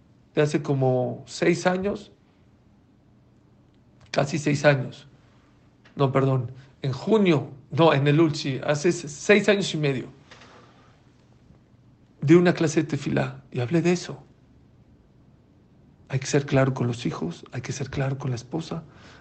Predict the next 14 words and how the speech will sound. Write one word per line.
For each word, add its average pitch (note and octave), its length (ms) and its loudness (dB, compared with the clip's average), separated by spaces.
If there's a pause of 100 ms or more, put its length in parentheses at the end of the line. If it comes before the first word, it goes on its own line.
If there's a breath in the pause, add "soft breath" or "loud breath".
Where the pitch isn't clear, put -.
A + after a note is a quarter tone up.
(120)
hay C#3+ 80 -8
que - 100 -8
ser C3+ 160 -6
claro, C3+ 300 -2
y C#3 100 -4
hay C3 60 -4
que - 100 -12
ser F3 160 -8
claro E3+ 240 -4
con D3 180 -2
Dios. - 480 0 (4000)
Y D3 60 -2
les D3 240 0
dije, G3+ 420 -8